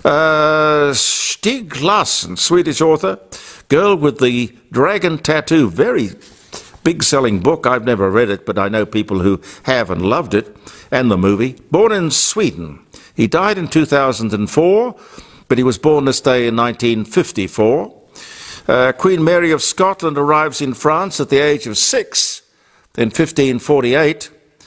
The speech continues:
The Beatles play to their largest crowd ever,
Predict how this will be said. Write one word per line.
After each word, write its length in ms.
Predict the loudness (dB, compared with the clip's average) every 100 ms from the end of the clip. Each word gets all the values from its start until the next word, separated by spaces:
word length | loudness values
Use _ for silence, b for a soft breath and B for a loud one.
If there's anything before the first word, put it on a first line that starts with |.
| b b -4
The 100 | 0
Beatles 480 | 2 2 2 0
play 280 | -2 0 0
to 100 | 0
their 180 | 0 2
largest 580 | 2 2 -2 -4 -8 -6
crowd 360 | -2 0 0
ever, 360 | 0 0 -2 -4